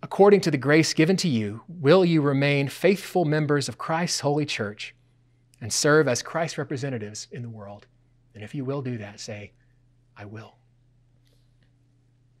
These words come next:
Now, friends, uh, if you have your, your bowl of water, I'd invite you to,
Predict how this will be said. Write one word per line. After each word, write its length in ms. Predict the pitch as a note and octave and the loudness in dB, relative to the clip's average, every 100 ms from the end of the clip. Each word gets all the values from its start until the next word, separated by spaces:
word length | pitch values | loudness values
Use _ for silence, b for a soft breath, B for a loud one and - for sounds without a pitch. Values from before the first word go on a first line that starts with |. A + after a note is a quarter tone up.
| _ _ _ _ _ _ _ _ _ _ _ _ _ _ _ _ _ _ _ _ _ _ _ _ - | _ _ _ _ _ _ _ _ _ _ _ _ _ _ _ _ _ _ _ _ _ _ _ _ -14
Now, 120 | A2+ | -10
friends, 320 | A2 B2+ A#2+ | -4 -2 0
uh, 60 | B2 | 0
if 260 | C3 D3 C3 | 0 -2 -2
you 80 | |
have 200 | C3 C#3 | 2 2
your, 360 | B2+ B2+ B2 A#2 | 2 2 2 -2
your 160 | E3+ A#2 | -4 -2
bowl 280 | A2 B2+ A#2+ | 4 6 4
of 100 | G#2 | 0
water, 360 | G#2+ A#2+ C#3+ | 4 4 4
I'd 100 | D#3+ | -4
invite 340 | C3+ B2 B2 C3+ | -8 -4 -4 -2
you 100 | B2 | -4
to, 180 | A2 | -6